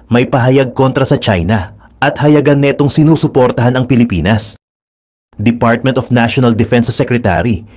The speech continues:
inisa-isa, inisa-isa ang mga proyektong kasalukuyang binigyan ng budget sa ilalim ng Armed Forces of the Philippines Modernization Program, Horizon two.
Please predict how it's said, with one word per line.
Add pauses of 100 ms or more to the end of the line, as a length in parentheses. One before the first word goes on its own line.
(140)
inisa-isa, (160)
inisa-isa
ang
mga
proyektong
kasalukuyang
binigyan
ng
budget (400)
sa
ilalim
ng
Armed
Forces
of
the
Philippines (240)
Modernization
Program, (240)
Horizon
two.